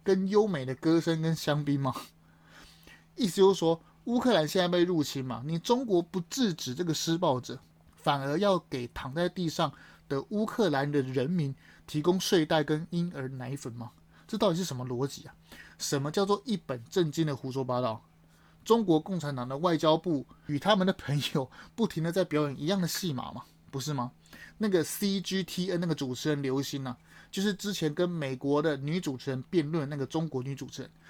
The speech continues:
在推特上用英文说：“你能不能帮我打你的朋友？这样我以后就能专心打你。”匪国啊，中国外交部长王毅啊，也在那边讲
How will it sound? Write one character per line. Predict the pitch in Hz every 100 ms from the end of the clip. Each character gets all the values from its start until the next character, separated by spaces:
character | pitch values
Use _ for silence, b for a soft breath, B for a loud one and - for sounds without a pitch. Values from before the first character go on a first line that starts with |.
| B -
在 | 220
推 | - 208 208
特 | 208
上 | 196 196
用 | 185
英 | 190 165
文 | 143
说 | 139 151 160 _ B B B
：“你 | 156 151
能 | 151 180
不 | 240
能 | 196 180
帮 | 202 202
我 | 170
打 | - 131
你 | 143 131
的 |
朋 | 123 127 131
友？ | 131 - _ -
这 | 202
样 | 185
我 | 151
以 | 131
后 | 151
就 | 156
能 | 135
专 | 147 139
心 | 156
打 | 135 113
你。” | 123 - - _ B B B B B
匪 | - 156 135 131
国 | 139 139
啊， | 139
中 | 135 185 208
国 | 147 139 -
外 | 185
交 | 170 160 185
部 | 190
长 | 170 127 127
王 | 123 151
毅 | 143
啊， | 120 - - -
也 | 151
在 | 165
那 | 190
边 | 196
讲 | 185 117